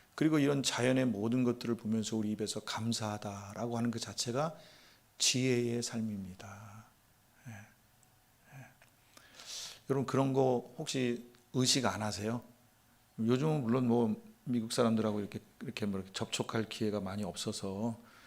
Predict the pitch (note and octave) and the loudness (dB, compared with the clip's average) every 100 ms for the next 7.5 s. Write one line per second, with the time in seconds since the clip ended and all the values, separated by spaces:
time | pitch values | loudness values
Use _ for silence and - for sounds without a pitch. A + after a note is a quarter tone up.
0 | - - E2+ G2+ - A3 D3 A#2 A2+ G#2 | -20 -14 -10 -10 -12 -10 -4 -2 -2 -4
1 | A2 A2 G2 G2 - C3 B2 A2+ A2 G#2 | -4 -6 -6 -10 0 2 2 2 -2 -2
2 | G2+ G#2 A#2+ F3 - - _ G#2 F#2 F#2 | -6 -4 -4 -6 -10 -20 _ -10 -8 -8
3 | - A#2+ - G#2+ C3 B2 G#2+ G#2 C3 A2 | -2 -2 -2 -4 -2 -2 -2 0 0 0
4 | - - - - - - - - - - | -6 -20 -20 -20 -14 -10 -8 -10 -12 -18
5 | - _ _ - A2+ A2 G#2+ G#2+ F3 C#3 | -20 _ _ -10 -8 -6 -8 -8 -4 -2
6 | D#3+ D#3 C#3 G#2+ - A#2 - A2+ A#2+ G#2+ | 0 4 4 4 2 0 0 0 0 -2
7 | F#2 - A#2 A2 | -8 -4 -2 0